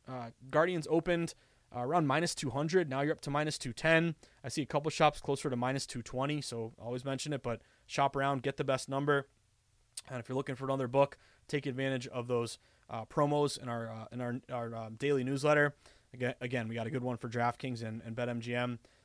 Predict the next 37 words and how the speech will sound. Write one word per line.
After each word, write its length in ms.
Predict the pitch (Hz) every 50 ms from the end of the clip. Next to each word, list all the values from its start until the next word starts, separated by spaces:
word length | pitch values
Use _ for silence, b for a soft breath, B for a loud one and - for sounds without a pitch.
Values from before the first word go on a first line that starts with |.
| b b
Uh, 200 | 113 113 110 113
cherry 280 | - - 214 220 226
on 120 | 220 208 214
top 260 | - 208 202 208 202
here, 220 | 208 214 214 208
Dan 320 | 180 127 156 156 180 190 160
Bellino. 480 | 143 139 151 160 175 180 190 196 190 - _ _ _
He 160 | - 147 151
is 120 | 156 143
a 120 | 147 127 117
pretty 260 | - - 165 165 165
good 180 | 147 147 131
home 320 | 117 - - 143 147 156 160
umpire, 520 | 156 156 160 156 160 160 165 170 175 170
fifty-five 560 | - - 139 - - 143 - - 143 135 -
percent 400 | - 113 - - 139 139 147 135 b b b b b b _
historically 540 | 131 - - 135 131 135 135 - 151 143 127
to 100 | - 113
the 80 | 110
home 240 | - 131 135 143 143
team. 380 | - - 151 147 147 151 143 b b b b b b b b -
Uh, 240 | - 120 120 117 117 - -
and 260 | 131 135 131 131 127
you 140 | 127 131 151
also 220 | 202 208 - 196
look 100 | 170 -
at 80 | 160 -
Steve 220 | - - 165 147
Makinen's 440 | 139 147 143 147 - 143 131 120 110
bullpen 400 | - - 131 139 147 - 170 165
rating 220 | 170 170 170 175
system, 480 | 170 - - 180 160 - 190 185 180 175 -
a 120 | - 127 123
massive 640 | 120 120 127 151 175 180 175 151 - 170 147 127
mitch-, 280 | 131 143 143 - - - -
mismatch 460 | 139 143 139 - - 123 117 113 -
here. 280 | - 123 117 110 104